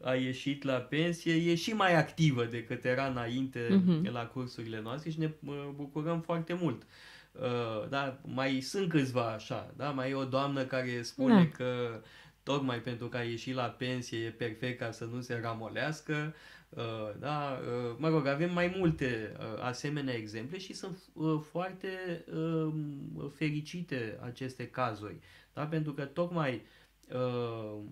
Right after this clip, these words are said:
Speaker 1: la oameni, um, ceva mai în vârstă poate apărea o reținere. Uh, o reținere, uh, pentru că, vezi, Doamne, n-ar mai avea vârsta.
Speaker 2: Da, am văzut că există reținere și la oameni de vârsta mea sau chiar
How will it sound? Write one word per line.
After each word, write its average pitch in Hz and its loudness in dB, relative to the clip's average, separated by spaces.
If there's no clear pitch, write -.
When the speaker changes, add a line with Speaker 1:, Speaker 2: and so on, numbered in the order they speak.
Speaker 1:
la 127 0
oameni, 156 -2
um, 123 -8
ceva 147 -4
mai 160 -2
în 120 -4
vârstă 160 -2
poate 156 -4
apărea 139 -4
o 147 0
reținere. 135 -4
Uh, 104 -6
o 120 -4
reținere, 135 -2
uh, 120 -4
pentru 135 -6
că, 135 -4
vezi, 117 -6
Doamne, 131 -4
n-ar 127 -4
mai 123 -6
avea 117 -6
vârsta. - -10
Speaker 2:
Da, 294 8
am 208 12
văzut 220 6
că - 2
există 233 4
reținere 233 4
și 226 -4
la 226 4
oameni 226 6
de 220 4
vârsta 214 2
mea 220 8
sau 220 2
chiar 214 2